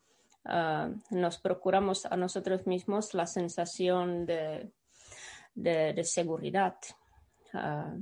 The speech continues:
básicamente, porque si yo controlo, si yo tengo la capacidad de poner límite a lo que me viene desde fuera, yo me puedo sentir mucho más segura conmigo misma,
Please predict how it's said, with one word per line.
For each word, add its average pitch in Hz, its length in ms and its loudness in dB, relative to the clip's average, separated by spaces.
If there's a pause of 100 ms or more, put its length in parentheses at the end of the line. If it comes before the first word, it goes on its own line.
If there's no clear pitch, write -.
(220)
básicamente, 180 880 -4 (280)
porque 165 500 -4
si 170 320 -4
yo 175 260 4
controlo, 170 760 2 (420)
si - 200 -4
yo 180 160 4
tengo 175 280 0
la 170 120 2
capacidad 170 720 -2 (320)
de 180 180 0
poner 175 340 2
límite 185 500 0
a 175 120 2
lo 170 160 -4
que 185 120 -4
me 175 120 0
viene 170 300 0
desde 170 380 0
fuera, 190 520 2 (220)
yo 175 160 4
me 165 120 -4
puedo 175 260 -2
sentir 175 600 -4 (280)
mucho 170 340 -4
más 165 440 -4 (180)
segura 196 580 -2 (200)
conmigo 165 400 -4
misma, 170 540 -4